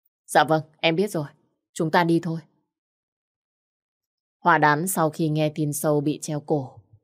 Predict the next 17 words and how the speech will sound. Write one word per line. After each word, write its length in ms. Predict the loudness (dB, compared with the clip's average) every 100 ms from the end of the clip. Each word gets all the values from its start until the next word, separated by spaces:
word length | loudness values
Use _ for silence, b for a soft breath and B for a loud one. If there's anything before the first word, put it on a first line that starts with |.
| _
cô 160 | 0 2
ta 220 | 2 2
ra 200 | 0 -2
gặp 180 | -2 -4
bà 220 | -2 -2
Vú 300 | -4 -8 -10 -16 _
và 120 | -6
nói 220 | -6 -8 -6
ngay. 260 | -6 -6 -12 _ _ _ _ _ _ _ _ _ _ _ _ _ _
Không 260 | -4 0 0
ai 200 | 2 0
có 140 | 2
quyền 300 | 2 2 2
giết 180 | 2 0
người 180 | 4 2
của 140 | 2
tôi. 220 | 4 2